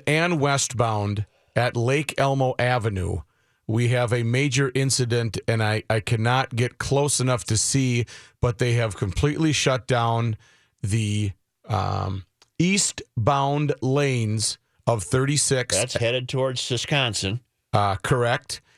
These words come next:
Speaker 1: And the westbound lanes, there is a major backup. It's open, but there's a Gawker slowdown, and I think they're trying to let some people through occasionally. It looks like a, uh, a pretty bad, uh,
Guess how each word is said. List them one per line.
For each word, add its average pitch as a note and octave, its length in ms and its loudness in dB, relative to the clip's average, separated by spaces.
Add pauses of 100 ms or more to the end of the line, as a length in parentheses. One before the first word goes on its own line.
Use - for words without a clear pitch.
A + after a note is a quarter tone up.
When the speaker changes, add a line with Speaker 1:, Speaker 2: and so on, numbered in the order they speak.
(160)
Speaker 1:
And B2 180 0
the A#2+ 60 2
westbound C#3 720 0
lanes, B2 400 0
there B2 200 0
is A#2 160 0
a A2+ 120 0
major B2+ 680 0
backup. A2+ 560 -2
It's - 240 -2
open, C3 500 0 (380)
but A#2+ 160 0
there's A2+ 220 0
a A2+ 80 0
Gawker C3 420 0
slowdown, B2+ 600 0
and A#2 160 2
I G#2+ 60 0
think A#2+ 220 -2
they're A#2+ 120 0
trying A#2 320 0
to G#2+ 80 0
let A2 180 0
some G#2 220 0
people G#2 300 -2
through G#2+ 440 0 (320)
occasionally. A2 800 0
It A2 100 -2
looks B2 320 0
like A2 300 0
a, G#2 220 0
uh, G2+ 180 0 (380)
a A#2 60 0
pretty B2 260 0
bad, A2 520 0 (400)
uh, F#2+ 300 0